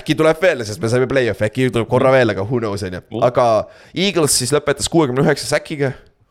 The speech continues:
Speaker 1: Ma arvan, et Jason Kelsey'le meeldib. Ja rek-, N F L-i, N F L-i rekord on seitsekümmend kaks, ehk siis kolm tükki jäi puudu, et, äh, teha uus N F L-i rekord. Üks rohkem mäng ka selles suhtes, äh, jah, on, mis ta on, on ju. Ja, aga neli mängijat said üle kümne pluss säki, mis on N F L-is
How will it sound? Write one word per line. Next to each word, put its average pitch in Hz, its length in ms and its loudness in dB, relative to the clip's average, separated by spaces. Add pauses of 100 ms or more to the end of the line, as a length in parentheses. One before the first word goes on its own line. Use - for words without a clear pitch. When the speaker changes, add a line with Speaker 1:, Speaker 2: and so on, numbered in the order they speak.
Speaker 1:
Ma 123 80 2
arvan, 117 220 0
et - 20 -12
Jason 127 240 0
Kelsey'le 117 380 -2
meeldib. 117 320 -4 (400)
Ja 120 140 4 (360)
rek-, 147 220 0
N 143 100 2
F 147 140 -2
L-i, 127 80 2 (180)
N 131 140 0
F 127 100 -10
L-i 117 140 2
rekord 123 240 -2
on 101 100 -10
seitsekümmend 120 300 -4
kaks, 131 260 0
ehk - 80 -6
siis - 140 -10
kolm 123 180 2
tükki 110 240 0
jäi 101 80 2
puudu, 120 300 4
et, - 160 -8
äh, 92 180 2
teha 104 140 2 (100)
uus 110 160 2
N 117 140 0
F - 100 -6
L-i 95 80 -2
rekord. 123 320 0 (240)
Üks - 160 -8
rohkem 113 240 0
mäng 98 240 -2
ka 98 160 0
selles 95 240 -4
suhtes, 78 240 -12 (160)
äh, 58 240 -4 (160)
jah, - 240 -8
on, 104 160 0
mis 85 140 -6
ta 107 100 2
on, 92 160 -2
on 78 140 -6
ju. - 20 -6 (600)
Ja, 110 100 6 (540)
aga 120 180 2 (160)
neli 127 240 2
mängijat 135 460 -2
said 110 160 0
üle 113 180 2
kümne 127 320 0
pluss 139 240 -2
säki, 147 320 -2
mis 98 160 -2
on 107 140 0
N 110 100 0
F - 140 -4
L-is 95 240 -6